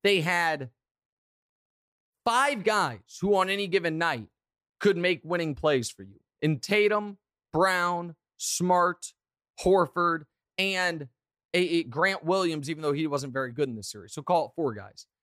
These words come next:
The Heat had one and a half. They had Jimmy Butler and then Bam Adebayo a couple games.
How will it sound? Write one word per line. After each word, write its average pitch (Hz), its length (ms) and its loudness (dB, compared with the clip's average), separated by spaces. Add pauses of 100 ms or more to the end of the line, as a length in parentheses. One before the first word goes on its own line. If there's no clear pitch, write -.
(400)
The 202 80 2
Heat 262 360 0
had 202 260 0
one 160 260 0
and 170 140 -2
a 135 40 2
half. 123 200 -4 (420)
They 170 80 2
had 165 160 2
Jimmy 262 300 0
Butler 185 520 0 (260)
and 185 120 0
then 165 120 -2
Bam 180 280 0
Adebayo 156 540 2
a 131 40 -6
couple 120 280 -10
games. 104 380 -20